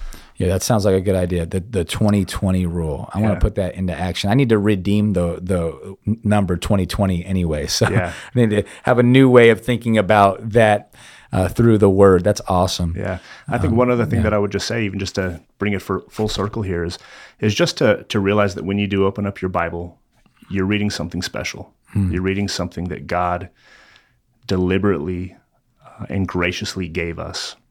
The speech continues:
Speaker 2: And, you know, even, even just thinking back now to Jesus's high priestly prayer in John chapter seventeen,
Speaker 1: Yeah.
Speaker 2: right, this prayer between he and the Father, he starts it out by saying, "And this is eternal life,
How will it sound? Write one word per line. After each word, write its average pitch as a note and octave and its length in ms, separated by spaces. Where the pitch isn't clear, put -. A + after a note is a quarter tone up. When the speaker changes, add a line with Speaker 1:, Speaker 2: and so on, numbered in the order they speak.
Speaker 2:
And, F#2+ 340
you A2 80
know, G2+ 80
even, A#2 240
even B2 220
just G#2+ 180
thinking A2 260
back G2 280
now G2 140
to F#2 140
Jesus's F#2+ 640
high G2 140
priestly F#2+ 360
prayer F2+ 240
in F2 100
John F2 220
chapter F#2+ 300
seventeen, F2+ 720
Speaker 1:
Yeah. G2+ 140
Speaker 2:
right, D#2 100
this G2 120
prayer G2+ 200
between F#2+ 300
he F#2+ 120
and G2+ 120
the G2 40
Father, F2 380
he A#2 100
starts A#2 320
it G#2 60
out F2+ 160
by F#2 100
saying, F2+ 520
"And F#2 260
this G#2+ 340
is F#2 380
eternal F2+ 480
life, - 440